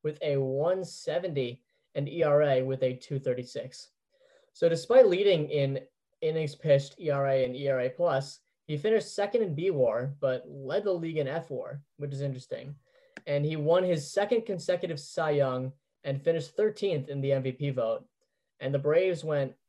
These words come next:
one hundred four and fifty-eight and won the National League.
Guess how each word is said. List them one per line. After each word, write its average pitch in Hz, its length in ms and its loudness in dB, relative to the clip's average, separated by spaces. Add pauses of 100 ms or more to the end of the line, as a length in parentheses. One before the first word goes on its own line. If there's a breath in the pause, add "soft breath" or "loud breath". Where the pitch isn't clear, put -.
one 151 260 -2
hundred 202 320 0
four 170 240 2
and 147 160 0
fifty-eight 151 520 -4
and 127 200 -8
won 151 240 -2
the 160 60 0
National 139 400 -6
League. 123 200 -8